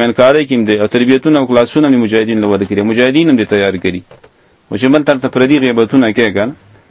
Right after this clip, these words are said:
نه خپل هغه کارونه دي تقسیم کړه په خلکو باندې. خبر نه پوهېږې؟ رساله قشیریه کې داسې مثال ورکړی، لکه یو سړي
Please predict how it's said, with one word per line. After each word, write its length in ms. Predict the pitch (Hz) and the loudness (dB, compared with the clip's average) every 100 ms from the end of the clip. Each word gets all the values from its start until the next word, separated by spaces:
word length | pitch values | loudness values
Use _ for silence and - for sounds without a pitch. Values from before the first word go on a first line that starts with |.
| - | -4
نه 100 | 113 | -4
خپل 280 | 113 - 160 | -2 0 2
هغه 160 | 139 127 | 2 2
کارونه 380 | 123 131 143 | 2 2 2
دي 80 | 113 | 0
تقسیم 340 | 104 107 170 165 | -2 -2 -2 -2
کړه 80 | 107 | -2
په 40 | 104 | -2
خلکو 360 | 110 98 92 | -2 0 -2
باندې. 260 | 87 87 98 - _ _ _ _ _ _ _ - | -2 -4 -6 -20 _ _ _ _ _ _ _ 0
خبر 180 | 131 151 | 2 4
نه 120 | 147 | 2
پوهېږې؟ 460 | 180 165 123 113 156 160 - - _ - | 0 0 0 0 -6 -12 -18 -20 _ -4
رساله 440 | 113 131 147 156 175 | 0 2 4 4 2
قشیریه 480 | - 151 147 151 165 | 0 -2 0 0 -2
کې 80 | 156 | -2
داسې 160 | 165 143 | 0 0
مثال 320 | 131 160 160 | 2 2 2
ورکړی، 400 | 143 135 147 190 - _ _ _ _ - | 0 0 -2 -2 -8 _ _ _ _ -4
لکه 180 | 123 139 | 0 2
یو 80 | 139 | 2
سړي 220 | 147 | 2